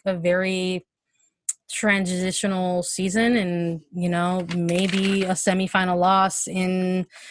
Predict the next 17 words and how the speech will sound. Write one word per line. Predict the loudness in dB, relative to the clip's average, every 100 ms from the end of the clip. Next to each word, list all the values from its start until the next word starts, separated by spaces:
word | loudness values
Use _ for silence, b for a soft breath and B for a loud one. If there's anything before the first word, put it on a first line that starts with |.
| B 0
twenty | 2 4
seventeen | 2 2 2 2 2
was | 0
a, | 0
maybe | 0 0 2
almost | 2 0 4
kind | 4
of | 4
a | 2 2
tra-, | 0 -2 -2
a |
bit | 0 2
of | 4
a, | 4 4 0 -2
another | -2 2 2 2
transitional | -2 -4 -4 -4 -2
moment | -2 -2 -4